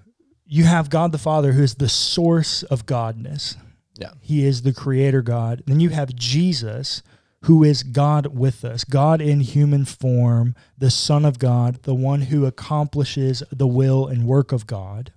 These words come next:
Speaker 2: Yeah.
Speaker 1: And then you have the Holy Spirit, which is, um, God as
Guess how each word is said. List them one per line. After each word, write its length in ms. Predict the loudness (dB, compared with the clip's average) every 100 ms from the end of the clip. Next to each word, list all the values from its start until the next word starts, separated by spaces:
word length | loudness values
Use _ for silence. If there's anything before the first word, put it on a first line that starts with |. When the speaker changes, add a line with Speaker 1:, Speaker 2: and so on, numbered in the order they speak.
| _
Speaker 2:
Yeah. 140 | -20 -20 _ _ _ _ _ _ _ _ _ _ _ _ _ _
Speaker 1:
And 60 | 0
then 100 | 2
you 100 | 4
have 100 | 2
the 60 | 2
Holy 200 | 2 2
Spirit, 680 | 0 -4 -4 -4 -12 -20 -20 _ _ _ _ _ _ _ _
which 240 | 0 0 4
is, 720 | 6 6 4 2 -2 -6 -10 -16 _ _ _ -2
um, 600 | 0 2 2 2 0 -4 -10 _ _ _ _ _ _ _ _ _ _ _ _ _ _ _ _ _ _ _ -8
God 480 | -2 0 0 0 -2
as 500 | -4 -2 0 -2 -4